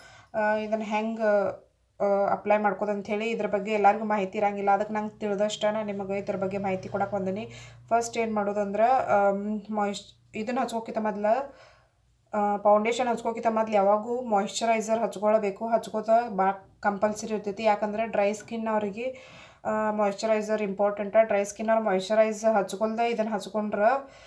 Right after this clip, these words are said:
ಸ್ಕಿನ್ ಎಲ್ಲ, ಮ್, ಸ್ಕಿನ್ ಮೇಲೆ ಫೌಂಡೇಶನ್ ಸರಿಯಾಗಿ ಕುಂಡಂಗಿಲ್ಲ ಮತ್ತು ಮೇಕಪ್ ಸರಿಯಾಗಿ ಆಗಂಗಿಲ್ಲ. ನೀವು ಒಂದು ಸ್ವಲ್ಪ ಹಚ್ಕೊಂಡ್ರು ಭಾಳ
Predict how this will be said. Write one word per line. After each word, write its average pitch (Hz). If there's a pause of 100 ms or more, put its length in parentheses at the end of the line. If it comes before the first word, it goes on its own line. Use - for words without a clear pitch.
(140)
ಸ್ಕಿನ್ 240
ಎಲ್ಲ, 226 (420)
ಮ್, 214
ಸ್ಕಿನ್ 240
ಮೇಲೆ 226
ಫೌಂಡೇಶನ್ 220
ಸರಿಯಾಗಿ 214
ಕುಂಡಂಗಿಲ್ಲ 214
ಮತ್ತು 226
ಮೇಕಪ್ 214
ಸರಿಯಾಗಿ 208
ಆಗಂಗಿಲ್ಲ. 196
ನೀವು 214
ಒಂದು 214
ಸ್ವಲ್ಪ 196
ಹಚ್ಕೊಂಡ್ರು 220
ಭಾಳ 196